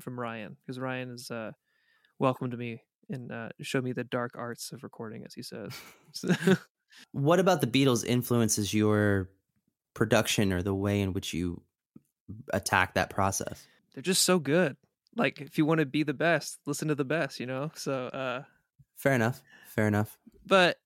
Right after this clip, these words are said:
Speaker 1: it's more of, like, hearing something that the artist may not necessarily hear to begin with. You're, like, hearing little melody lines that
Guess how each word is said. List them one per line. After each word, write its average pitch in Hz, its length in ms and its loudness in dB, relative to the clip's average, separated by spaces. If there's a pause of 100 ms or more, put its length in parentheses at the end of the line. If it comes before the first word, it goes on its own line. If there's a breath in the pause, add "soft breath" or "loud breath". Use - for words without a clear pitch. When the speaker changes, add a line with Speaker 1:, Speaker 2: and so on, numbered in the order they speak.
(500)
Speaker 1:
it's 202 240 0
more 220 200 2
of, 202 100 2
like, 165 280 2
hearing 214 400 2
something 170 360 0
that 147 120 -2
the 143 80 -2
artist 139 440 -2
may 131 580 -8
not 131 240 -10
necessarily 127 600 -10
hear 127 680 -8 (520)
to 147 60 -8
begin 127 340 -8
with. 107 360 -12 (260)
You're, 139 220 -6
like, 120 260 -12 (320)
hearing 160 340 2
little 143 160 2
melody 135 360 -4
lines 123 400 -8
that 117 240 -10